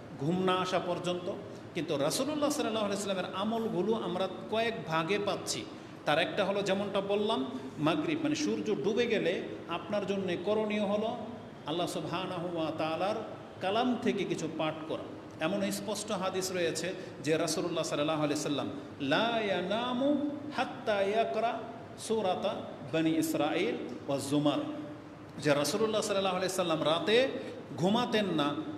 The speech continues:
বনি ইসরাঈল এবং সূরা জুমার, যেটা সতেরো নম্বর সূরা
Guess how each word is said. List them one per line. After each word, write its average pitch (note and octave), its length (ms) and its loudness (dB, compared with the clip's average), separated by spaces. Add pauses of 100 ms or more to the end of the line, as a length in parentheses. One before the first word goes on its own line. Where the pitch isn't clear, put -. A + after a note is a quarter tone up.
(160)
বনি F#3+ 200 4
ইসরাঈল G#3+ 640 4 (340)
এবং D#3 300 4
সূরা E3 400 2
জুমার, E3+ 280 2 (320)
যেটা D3 200 0
সতেরো F3+ 400 -2
নম্বর F3+ 380 0
সূরা G#3 340 0